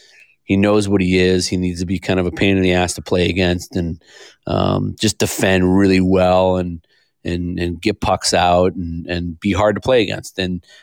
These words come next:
Schmaggy is another kid that just competes. You know, he's strong and he competes, and, um, the sky's the limit for those two. I mean, to come in as freshmen and do what they've done has been really impressive, and, and we're really proud of them, and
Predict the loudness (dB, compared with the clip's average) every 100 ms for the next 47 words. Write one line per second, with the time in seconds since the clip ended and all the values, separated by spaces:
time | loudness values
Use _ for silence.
0 | _ -2 0 0 2 4 4 2 0 0
1 | 0 -2 -2 -4 -4 -4 -6 -10 -6 -6
2 | -6 -10 -10 -10 -4 -2 -2 -4 -2 0
3 | 2 0 0 -4 -8 -14 -4 -2 -2 -4
4 | -6 -8 -10 -20 -20 -20 _ -2 0 0
5 | 0 -4 -8 -4 -2 0 0 2 2 0
6 | 0 -2 -2 -2 -2 -2 -2 -2 -2 -4
7 | -4 -6 -8 -6 -2 0 0 0 0 0
8 | 0 0 0 -2 -4 -12 -20 -20 _ _
9 | -2 0 2 2 2 2 2 2 0 -2
10 | 0 2 2 0 -2 0 0 -2 -2 -4
11 | -6 -6 -4 -4 -2 -2 0 0 0 0
12 | 0 0 0 -2 -2 -4 -6